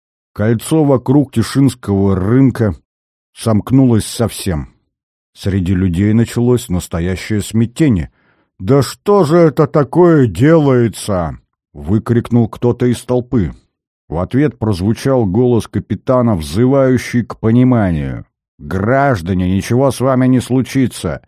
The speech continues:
Обычная проверка документов для выяснения личности». «Ничего себе, вот это обычное! Перекрыли все выходы так, что мышь не проскочит!»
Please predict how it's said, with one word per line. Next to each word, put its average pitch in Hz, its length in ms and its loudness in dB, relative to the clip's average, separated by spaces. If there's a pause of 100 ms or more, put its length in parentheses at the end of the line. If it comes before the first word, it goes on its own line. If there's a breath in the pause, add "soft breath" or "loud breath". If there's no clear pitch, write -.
(360)
Обычная 135 720 0
проверка 123 580 0
документов 120 1040 0
для 98 260 -2
выяснения 131 920 2 (120)
личности». 117 800 -2 (480)
«Ничего 208 560 2
себе, 196 300 2
вот 190 220 0
это 214 260 2
обычное! 175 720 0 (320)
Перекрыли 220 580 2
все 226 220 -2
выходы 208 400 2
так, 220 220 -2
что - 200 0
мышь 240 320 0
не 156 140 2
проскочит!» 156 720 -2